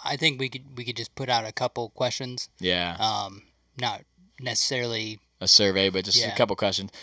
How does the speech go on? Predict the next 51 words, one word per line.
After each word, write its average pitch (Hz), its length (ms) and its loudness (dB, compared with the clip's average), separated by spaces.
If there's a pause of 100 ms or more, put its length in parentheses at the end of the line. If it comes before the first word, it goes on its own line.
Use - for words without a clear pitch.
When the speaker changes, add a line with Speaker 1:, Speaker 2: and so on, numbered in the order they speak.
(160)
Speaker 2:
We - 140 10
do 202 200 10
this 190 140 10
podcast 131 540 8
for 131 280 4
you 113 240 4
guys. 87 600 2 (340)
So 110 220 8
we've 160 280 8
actually 160 420 6
had 180 220 8
some 143 120 0
people 139 200 2
D 127 280 4
M 143 120 4
us 117 180 6
about 107 220 4
coming 113 240 0
on, 104 240 4
but 101 120 0
if 98 80 -4
there's 156 280 4
a 107 40 -6
topic 131 440 4
that 107 120 2
you'd 110 180 2
like 110 220 4
us 104 100 -2
to 90 80 -6
cover 107 260 0
or 113 60 2
something, 113 380 0
message 101 360 0
in. 104 320 2 (480)
Um, 92 540 0
like 98 140 -4
I - 20 -4
said, 101 200 0
we're 104 100 -2
gonna 110 120 0
be 110 80 2
going 107 220 4
over 104 120 2
the 101 60 0
series. 107 480 4
We'll 104 140 0
send 107 300 2
out 104 180 4
the 101 60 -12
messages 101 500 2
there. 104 500 4